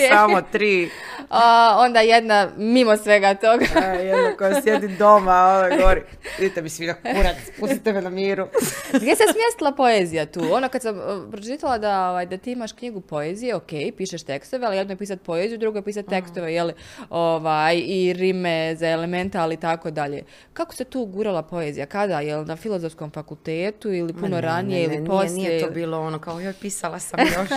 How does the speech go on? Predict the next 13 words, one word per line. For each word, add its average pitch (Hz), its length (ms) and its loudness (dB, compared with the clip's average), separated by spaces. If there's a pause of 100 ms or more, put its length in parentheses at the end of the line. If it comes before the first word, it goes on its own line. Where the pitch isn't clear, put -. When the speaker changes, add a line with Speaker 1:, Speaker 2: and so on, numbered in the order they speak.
Speaker 2:
<laughs> 170 100 -2
Speaker 1:
ono, 170 140 -6
u 190 60 -8
srednjoj 180 380 -4
Speaker 2:
U 247 120 0
Speaker 1:
školi.” - 20 -6 (380)
Speaker 2:
sekciji. 175 260 -2 (180)
Speaker 1:
Da, 190 180 2
da, 170 200 0 (140)
ljubavne 180 420 -2
pjesme. 165 580 -8
Speaker 2:
<laughs> 277 60 2 (500)
Speaker 1:
E, - 20 -18